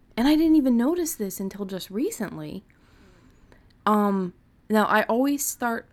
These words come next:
off pretty much the same way. I meditate. I meditate for five minutes, or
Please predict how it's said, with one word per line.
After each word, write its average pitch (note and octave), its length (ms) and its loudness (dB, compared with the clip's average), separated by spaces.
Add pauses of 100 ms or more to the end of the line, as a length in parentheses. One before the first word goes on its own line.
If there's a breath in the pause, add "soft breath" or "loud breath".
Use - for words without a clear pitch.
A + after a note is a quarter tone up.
off G3 320 -8
pretty G3+ 200 -4
much F#3+ 280 -6
the F3 100 -8
same F3 260 -8
way. E3+ 340 -8 (240)
I F3+ 100 -4
meditate. E3 580 -8 (1040 soft breath)
I F#3+ 100 -2
meditate F#3+ 500 -4
for F3 200 -6
five G3 440 -4
minutes, G3 580 -6 (760 soft breath)
or F#3 500 2